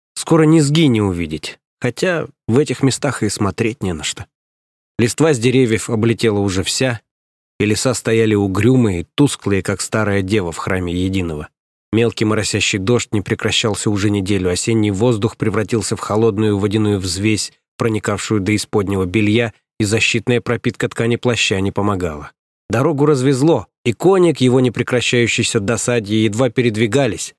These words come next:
с противным чавканьем вытаскивая из грязи разъезжавшиеся копыта. Сьента знобило, а кости в двадцатипятилетнем с виду теле ныли совсем по-стариковски.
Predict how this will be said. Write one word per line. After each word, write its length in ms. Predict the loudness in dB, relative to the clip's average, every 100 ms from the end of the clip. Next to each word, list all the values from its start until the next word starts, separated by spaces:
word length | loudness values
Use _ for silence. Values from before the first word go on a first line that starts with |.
| _
с 80 | -6
противным 520 | -4 -2 0 0 -2
чавканьем 580 | -2 -2 -2 -4 -2 -2
вытаскивая 720 | -2 -2 -4 -4 -4 -2 -2
из 80 |
грязи 460 | 0 0 0 -2 -4 _
разъезжавшиеся 880 | -4 0 0 0 -2 -2 -2 -2 -4
копыта. 560 | -4 -4 -4 -6 -8 -14 _ -14
Сьента 420 | -4 0 0 0
знобило, 600 | 2 2 2 0 0 -6 -12 _ _ _ _ -6
а 120 | -4
кости 360 | 2 0 2
в 60 | 0
двадцатипятилетнем 880 | 2 0 -2 -4 -2 0 0 0 -2
с 120 | 0
виду 240 | -2 0 -2
теле 320 | 0 2 2
ныли 220 | 2 2
совсем 480 | 0 -4 0 0 0
по-стариковски. 920 | -4 -2 -2 0 0 -2 -4 -10 -14